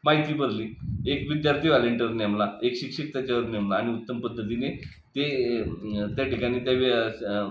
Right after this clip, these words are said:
अ, व्यक्तीला, अ, शिक्षणासाठी प्रवृत्त केलं आणि त्यांचं शिक्षणामधली प्रगती झाली. अशा सगळ्या गोष्टी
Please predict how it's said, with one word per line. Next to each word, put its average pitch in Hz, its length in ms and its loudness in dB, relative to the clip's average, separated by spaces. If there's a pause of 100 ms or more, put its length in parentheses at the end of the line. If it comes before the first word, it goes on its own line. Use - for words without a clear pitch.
(200)
अ, 92 340 -4
व्यक्तीला, 131 420 0 (460)
अ, 101 460 -2
शिक्षणासाठी 135 760 0
प्रवृत्त 147 540 0
केलं 113 180 4
आणि 113 160 4
त्यांचं 113 360 -2
शिक्षणामधली 110 640 -2
प्रगती 101 440 -2
झाली. 95 240 0 (380)
अशा 113 180 0
सगळ्या 160 340 4
गोष्टी 160 500 0